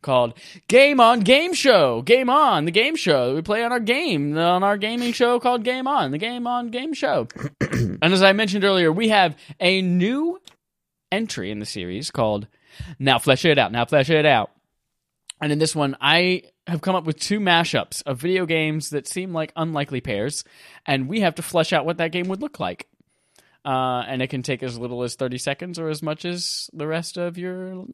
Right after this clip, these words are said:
life. So I've got three.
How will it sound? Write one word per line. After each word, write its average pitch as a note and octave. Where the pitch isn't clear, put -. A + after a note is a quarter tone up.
life. -
So G#3
I've F#3+
got -
three. A#3